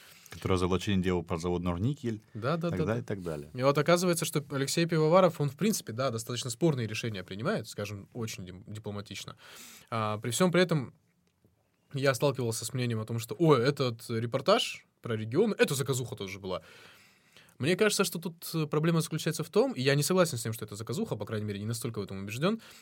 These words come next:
Speaker 2: Я скорее думаю, что Алексей очень хорошо, э, ответил, э, предложением на спрос. Существует определенного
Speaker 1: Да.
Speaker 2: рода спрос сейчас, э, э, в том, чтобы чувствовалась вот такая позиция, да,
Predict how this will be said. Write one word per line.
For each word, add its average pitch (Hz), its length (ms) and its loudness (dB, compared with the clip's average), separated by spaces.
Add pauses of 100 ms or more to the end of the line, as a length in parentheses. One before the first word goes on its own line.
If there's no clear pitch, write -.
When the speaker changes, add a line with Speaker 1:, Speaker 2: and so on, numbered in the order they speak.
(140)
Speaker 2:
Я 147 120 6
скорее 214 220 4
думаю, 226 260 2
что 147 640 4
Алексей 170 500 0 (280)
очень 147 260 -2
хорошо, 165 680 4 (300)
э, 117 240 2
ответил, 127 520 0 (340)
э, 117 120 -2
предложением 143 540 2
на 135 80 0
спрос. 131 420 -2 (240)
Существует 190 520 0
определенного 143 440 0
Speaker 1:
Да. 139 60 0
Speaker 2:
рода 135 160 0
спрос 240 320 0
сейчас, 139 580 0
э, 113 220 -2 (460)
э, 113 340 2
в 113 100 -12
том, 196 180 4
чтобы 139 300 -4
чувствовалась 127 640 -2
вот 107 80 -6
такая 110 260 -2
позиция, 107 500 -6
да, 127 180 0